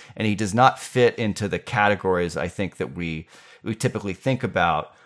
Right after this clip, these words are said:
when we talk about left and right today. You know, he would probably have been horrified by Bernie Sanders' rhetoric in the, in the twenty twenty campaign talking about a revolution, but he probably would have loved Bernie Sanders', uh, policy program.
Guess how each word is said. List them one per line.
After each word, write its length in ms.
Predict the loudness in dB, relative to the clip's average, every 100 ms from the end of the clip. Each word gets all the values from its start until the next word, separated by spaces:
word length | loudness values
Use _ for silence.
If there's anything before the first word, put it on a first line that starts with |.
| _ -6
when 200 | -4 -4
we 100 | -4
talk 300 | 0 0 0
about 340 | 0 -2 -2
left 220 | -4 -4
and 120 | -6
right 220 | -4 -6 -6
today. 480 | 0 2 2 0 -6 -20 -2
You 140 | 0
know, 40 | 2
he 140 | 4
would 220 | 4 2
probably 480 | 6 6 6 2 -2 -2
have 140 | -2 0
been 120 | -2
horrified 680 | -2 2 2 4 2 2 0
by 140 | 0
Bernie 280 | 2 0 0
Sanders' 460 | 0 0 0 -6
rhetoric 560 | 2 2 2 -2 -8 -10
in 220 | -8 -4
the, 160 | -4 -4
in 240 | -6 -4 -4
the 300 | -4 -6 -10 -8
twenty 280 | -2 -2
twenty 200 | -2 -6
campaign 400 | -4 -4 0 0
talking 280 | 2 0 2
about 160 | -2 0
a 20 |
revolution, 680 | -2 -2 -4 -4 -4 -6 -6 -16 -6
but 80 | 2
he 80 | 6
probably 260 | 8 8 6
would 160 | 2
have 100 | 0
loved 640 | -2 4 8 8 6 -2 -2
Bernie 280 | -2 -2
Sanders', 640 | -4 -2 -2 -2 -6 -6 -12 -16 -20 0
uh, 420 | 2 4 0 -2 -14 -16 4
policy 340 | 6 6 2
program. 420 | -6 -8 -8 -14